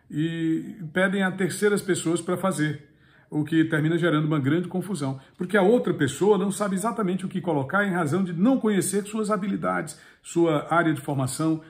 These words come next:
suas preferências, o que você sabe fazer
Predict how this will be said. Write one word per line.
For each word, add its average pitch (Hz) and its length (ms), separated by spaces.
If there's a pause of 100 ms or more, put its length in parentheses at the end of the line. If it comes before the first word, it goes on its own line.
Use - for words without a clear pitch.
suas 143 300
preferências, 156 840 (160)
o 170 120
que 240 100
você 196 260
sabe 170 300
fazer 156 300